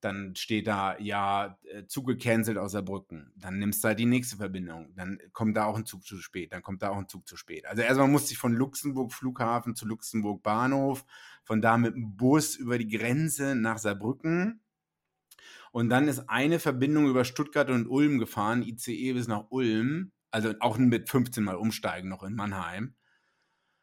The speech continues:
Nach Ulm und dann hieß es halt, naja, von Ulm kann man nach Hause fahren, mit, äh, bis nach Memmingen, da dann umsteigen in den Bus,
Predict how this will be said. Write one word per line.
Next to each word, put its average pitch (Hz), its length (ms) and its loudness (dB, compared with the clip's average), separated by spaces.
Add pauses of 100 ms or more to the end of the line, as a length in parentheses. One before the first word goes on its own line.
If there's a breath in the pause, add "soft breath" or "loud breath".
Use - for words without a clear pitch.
(340)
Nach 143 280 4
Ulm 190 340 6
und 143 120 4
dann 139 120 6
hieß 160 240 0
es 156 140 -2
halt, 151 160 6
naja, 160 180 4
von 135 260 0
Ulm 147 300 4
kann 160 160 2
man 147 100 4
nach 127 120 0
Hause 160 260 2
fahren, 117 560 0
mit, 135 460 0
äh, 123 920 -4
bis 123 220 -2
nach 123 160 6
Memmingen, 160 760 4
da 131 160 6
dann 135 100 4
umsteigen 123 580 0
in 117 100 2
den 110 120 -2
Bus, - 920 -2